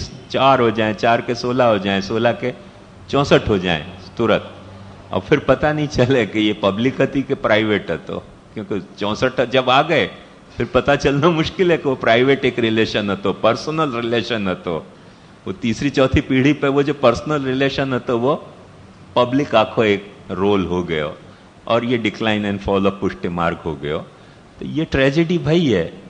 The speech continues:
अब वा वक्त कोई सावधानी बरती गई होती, तो आज अपने पुष्टि मार्ग की दुर्गति नहीं होती। वा वक्त अपन ने वो institution parallel खड़े किए होते कि जहाँ institution के कारण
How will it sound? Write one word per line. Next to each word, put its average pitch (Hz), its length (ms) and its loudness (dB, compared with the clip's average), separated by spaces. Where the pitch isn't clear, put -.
अब 82 200 -6
वा 90 100 6
वक्त 120 440 0
कोई 123 120 2
सावधानी 117 580 2
बरती 110 340 0
गई 139 180 0
होती, 135 260 -2
तो 135 140 -4
आज 127 280 4
अपने 131 220 -4
पुष्टि 123 300 -6
मार्ग 139 320 -4
की 147 120 -6
दुर्गति 143 460 -4
नहीं 160 200 -2
होती। 98 440 -2
वा 107 140 4
वक्त 135 340 -2
अपन 135 240 -2
ने 143 120 -4
वो 139 240 0
institution 151 720 -2
parallel 139 500 0
खड़े 131 340 0
किए 135 280 -4
होते 104 480 -2
कि 110 80 -2
जहाँ 131 260 0
institution 139 800 -4
के 147 80 -4
कारण 110 500 0